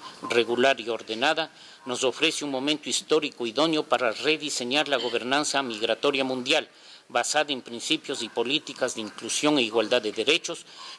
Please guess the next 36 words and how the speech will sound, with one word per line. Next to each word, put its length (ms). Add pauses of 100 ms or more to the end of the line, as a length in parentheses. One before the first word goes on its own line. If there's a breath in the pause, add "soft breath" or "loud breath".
(120)
cuyos 500 (100)
ejes 420 (140)
deben 280
ser 360
la 240
no 240
criminalización 1040
de 100
las 140
personas 520
migrantes, 680 (320 loud breath)
la 160
valoración 720
de 80
los 180
aportes 440
positivos 640
de 80
las 160
personas 500
migrantes 540
en 80
los 160
países 480
de 80
origen 340
y 60
destino 500 (460 loud breath)
y 140
la 180
prevención 680 (120)
y 60
abordaje 560
de 100
la 120
xenofobia 680